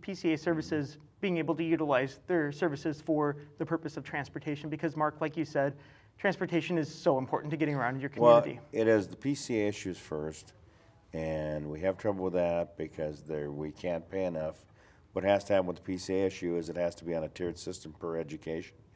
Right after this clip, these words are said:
Speaker 2: Then you move up to the, to the wage scale. And I think Chris has done some stories on those very things.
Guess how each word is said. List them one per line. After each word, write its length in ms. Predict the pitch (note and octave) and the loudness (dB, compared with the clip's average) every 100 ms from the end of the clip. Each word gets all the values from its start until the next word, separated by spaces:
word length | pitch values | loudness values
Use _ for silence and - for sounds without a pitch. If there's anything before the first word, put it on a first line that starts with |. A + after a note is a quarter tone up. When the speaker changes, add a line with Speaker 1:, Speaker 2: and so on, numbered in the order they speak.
| - - - | -20 -20 -6
Speaker 2:
Then 180 | E2+ D#2+ | -4 -2
you 80 | |
move 200 | D#2+ D#2+ | -4 -2
up 180 | D#2+ D#2 | -2 -2
to 100 | - | -6
the, 200 | D2 D2 - - | -8 -8 -8 -10
to 100 | D#2+ | -8
the 100 | D2+ | -6
wage 280 | D2+ F2+ | -2 -2
scale. 420 | F2+ - A1+ G1+ - - - - - - | -4 -10 -8 -10 -12 -20 -20 -20 -20 -10
And 220 | D#2+ D#2+ | -4 -2
I 100 | D#2 | -2
think 360 | D2+ E2+ D#2+ - | -4 -4 -6 -6
Chris 200 | F2 E2 | -8 -6
has 140 | D#2+ | -8
done 240 | D2 D#2+ | -4 -4
some 200 | D#2 - | -4 -14
stories 460 | - - D#2+ D#2+ D#2 | -12 -6 -4 -4 -6
on 320 | D#2 D2+ D#2 - - | -8 -8 -12 -14 -8
those 200 | D#2+ D2+ | -8 -6
very 260 | D2 D2 | -8 -8
things. 480 | D2+ E2+ F#2 G#2+ - | -6 -4 -4 -6 -12